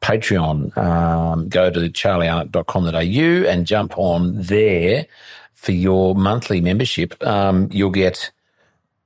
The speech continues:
Q and A's, you'll get, um, transcripts of the, of the, um,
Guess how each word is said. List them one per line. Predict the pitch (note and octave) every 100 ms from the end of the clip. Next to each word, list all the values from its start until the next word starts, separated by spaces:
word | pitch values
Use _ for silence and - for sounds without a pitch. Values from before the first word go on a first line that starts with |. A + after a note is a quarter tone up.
| _ -
Q | - B2+
and | G#2
A's, | G2+ G2+ G2+
you'll | G2 F#2
get, | F#2+ F#2+ F#2 -
um, | F2+ F2 F2
transcripts | F2 C#3+ B2+ - A2 G#2+
of | F2+
the, | F#2 -
of | G2+ D#2+
the, | E2+ E2 E2+
um, | E2 D#2 D#2